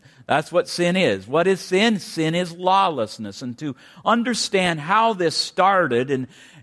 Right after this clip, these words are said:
it, we have to go back to the story of Genesis in Genesis one twenty-eight, where it says that God originally created Adam. He created, put people on the earth to fill and to rule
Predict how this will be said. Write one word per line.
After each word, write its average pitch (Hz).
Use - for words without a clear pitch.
it, -
we 160
have 202
to 190
go 175
back 165
to 160
the 139
story 170
of 123
Genesis 135
in 127
Genesis 147
one 156
twenty-eight, 127
where 156
it 151
says 196
that 139
God 226
originally 180
created 135
Adam. 117
He 139
created, 139
put -
people 147
on 127
the 117
earth 131
to 180
fill 247
and 202
to 196
rule 135